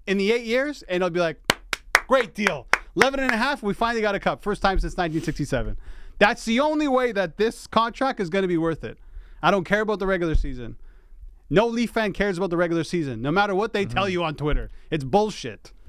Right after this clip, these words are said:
Speaker 1: It's absolute bullshit. Let's look at the playoff production quickly of three players. Mitch Marner, forty-seven points in fifty games. Now you hear that, and you're like, "Man, that is a hell of a playoff player. Look at that production. Forty-seven points, ten goals,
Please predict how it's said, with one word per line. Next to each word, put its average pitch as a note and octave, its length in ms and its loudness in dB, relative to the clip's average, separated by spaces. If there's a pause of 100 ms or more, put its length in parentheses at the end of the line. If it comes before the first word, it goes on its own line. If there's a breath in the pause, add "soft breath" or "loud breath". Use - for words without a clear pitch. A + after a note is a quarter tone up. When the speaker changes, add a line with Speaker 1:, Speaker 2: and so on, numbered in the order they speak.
(180)
Speaker 1:
It's C#3 260 -4
absolute G3+ 480 4
bullshit. E3 520 -2 (240 soft breath)
Let's G3+ 180 4
look B3+ 100 2
at - 20 2
the G#3 80 0
playoff G3+ 300 0
production D#3+ 400 -2
quickly A#2 360 -6 (340 soft breath)
of C3 100 -4
three D#3 180 2
players. A2 340 -6
Mitch F3+ 180 0
Marner, F3 320 2 (240 soft breath)
forty-seven G#3 720 2
points F3+ 300 2
in C#3 80 -4
fifty F3 320 -2
games. C3+ 400 -2
Now F3 120 4
you F#3+ 180 0
hear D4 220 2
that, C3 340 -8 (280 soft breath)
and E3 80 -2
you're F3 80 0
like, D3 180 -2 (580)
"Man, B2+ 220 -10
that G3+ 240 0
is G#3 180 0
a F3 80 -2
hell F#3+ 300 0
of F3 60 -4
a D#3+ 60 -6
playoff E3+ 420 -2
player. C#3+ 360 -4 (200 soft breath)
Look E4+ 100 2
at F4 80 4
that F#3+ 100 -4
production. F#3 440 0
Forty-seven D4 680 0
points, C4+ 300 -2
ten B3 240 0
goals, A#3+ 340 0